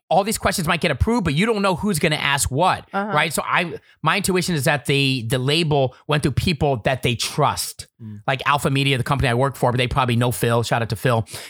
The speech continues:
Speaker 1: They probably trust him. They know that, you know what I mean? Not saying that
Speaker 2: Mm-hmm.
Speaker 1: other companies are gonna mess up, but probably keep
Speaker 2: Mm-hmm.
Speaker 1: it small first
Speaker 2: Okay.
Speaker 1: and then
Speaker 3: Makes
Speaker 1: kinda
Speaker 3: sense.
Speaker 1: build.
Speaker 2: Yeah, th-, okay, I can see that.
Speaker 1: I mean,
Speaker 3: Yeah.
Speaker 1: Vicky, if you're Olivia,
Speaker 2: I mean, isn't she new? Isn't she new to the music industry?
Speaker 1: totally new.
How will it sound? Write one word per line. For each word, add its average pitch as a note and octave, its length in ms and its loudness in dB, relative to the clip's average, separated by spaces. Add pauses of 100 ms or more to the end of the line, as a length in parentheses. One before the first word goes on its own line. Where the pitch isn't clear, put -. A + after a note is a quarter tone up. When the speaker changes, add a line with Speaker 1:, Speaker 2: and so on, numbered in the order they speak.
Speaker 1:
They C#3 100 0
probably C#3 240 0
trust C3 340 0
him. B2 140 0
They B2 140 2
know B2 140 2
that, A#2 280 0
you F#3 80 -2
know D#4 80 4
what F4 80 2
I - 20 -10
mean? E4+ 140 -4
Not D#4 140 2
saying C4+ 220 -2
that A3 40 2
Speaker 2:
Mm-hmm. F#3+ 80 2
Speaker 1:
other G3 120 2
companies F3 260 0
are - 20 4
gonna C#3+ 140 0
mess C3 180 0
up, F3 220 2
but B2 180 -2 (200)
probably D#3+ 200 0
keep G3+ 120 -2
Speaker 2:
Mm-hmm. C#3+ 100 -2
Speaker 1:
it C3 60 -2
small C3+ 260 2
first C#3+ 400 -2 (360)
Speaker 2:
Okay. G#3+ 200 -2
Speaker 1:
and D3 100 0
then C#3+ 80 0
Speaker 3:
Makes B2+ 60 -2
Speaker 1:
kinda C#3 160 2
Speaker 3:
sense. A2+ 40 -4
Speaker 1:
build. B2+ 300 0 (140)
Speaker 2:
Yeah, D4+ 180 2
th-, C4 140 0
okay, B3 220 0
I A#3 120 -2
can A#3+ 100 -6
see F#3 120 -4
that. F3 240 -2 (180)
Speaker 1:
I F3+ 60 0
mean, G#3+ 100 2
Speaker 3:
Yeah. F#3 60 -2
Speaker 1:
Vicky, A3 180 0
if D#3+ 100 -2
you're G#3 140 2
Olivia, F#3 380 0
Speaker 2:
I C3+ 80 2
mean, D#4+ 220 2
isn't E4 200 0
she E4 140 0
new? C#4+ 160 0
Isn't C4+ 300 -2
she D4 120 -2
new C4+ 140 0
to C#4+ 120 -4
the C#4 80 -4
music C#4 220 -8
industry? C#4+ 340 -8 (200)
Speaker 1:
totally B3 400 0
new. G2 260 -4